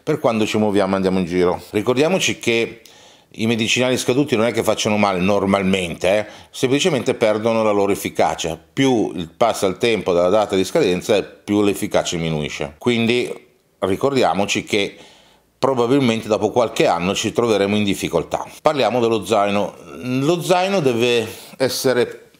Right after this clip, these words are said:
eh, riempito con tutte cose che ci servono assolutamente. Lo zaino è quel contenitore che pigliamo al volo mentre dobbiamo scappare, magari ci assal-, veniamo assaliti da,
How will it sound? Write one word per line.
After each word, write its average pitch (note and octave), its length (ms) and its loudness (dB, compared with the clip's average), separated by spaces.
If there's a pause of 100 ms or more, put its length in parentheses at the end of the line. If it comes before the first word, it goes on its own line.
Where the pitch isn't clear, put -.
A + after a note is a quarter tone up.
(240)
eh, A2+ 240 2
riempito C#3 540 0
con A2+ 220 -2
tutte C#3+ 280 -2
cose C#3 360 0
che G#2+ 120 -6
ci - 140 -6
servono A#2 480 2
assolutamente. G2+ 840 -2 (520)
Lo B2+ 240 0
zaino F3+ 380 2
è B2 140 0
quel G#2+ 640 2 (380)
contenitore F3+ 840 0 (400)
che A#2+ 420 0
pigliamo B2+ 640 2
al D3 160 2
volo C#3+ 640 2 (320)
mentre B2+ 360 0
dobbiamo B2 380 2
scappare, F#2 760 -2
magari G#2+ 680 0
ci - 80 -2
assal-, G#2+ 640 0 (140)
veniamo A2 440 2
assaliti A2 540 0
da, F#2+ 300 2